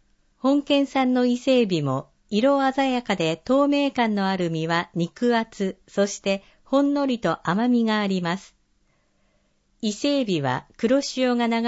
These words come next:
れる太平洋側で広く水揚げされますが、本県産伊勢海老には他県産と比べサイズが大きいものが多く取れるという特徴があります。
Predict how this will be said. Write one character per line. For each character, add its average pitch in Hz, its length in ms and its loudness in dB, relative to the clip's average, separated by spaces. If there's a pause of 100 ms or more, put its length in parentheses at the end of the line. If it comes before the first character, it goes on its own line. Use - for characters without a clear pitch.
れ 233 120 0
る 196 100 2
太 226 280 0
平 226 320 2
洋 214 160 2
側 196 300 -2
で 185 180 0
広 269 400 0
く 185 140 0
水 175 260 -4
揚 220 160 2
げ 214 160 0
さ 208 140 -2
れ 202 100 0
ま 190 140 0
す 151 160 -10
が、 123 240 -6 (500)
本 277 260 0
県 277 280 -2
産 254 340 -2
伊 240 140 -2
勢 262 300 0
海 190 160 0
老 180 40 0
に 170 140 -2
は 127 240 -6 (320)
他 202 140 0
県 277 260 0
産 254 260 0
と 240 140 0
比 240 160 -2 (180)
べ 214 240 -2 (180)
サ 285 260 -2
イ 294 120 0
ズ 226 160 -2
が 170 220 0
大 254 180 2
き 277 220 -4
い 269 40 0
も 240 140 2
の 208 120 0
が 190 180 2
多 254 160 2
く - 80 -14
取 202 200 0
れ 233 80 4
る 214 120 2
と 180 160 -2
い 151 100 0
う 151 80 0
特 160 260 -4
徴 214 280 0
が 185 120 2
あ 180 60 2
り 165 160 -4
ま 156 160 -4
す。 - 180 -18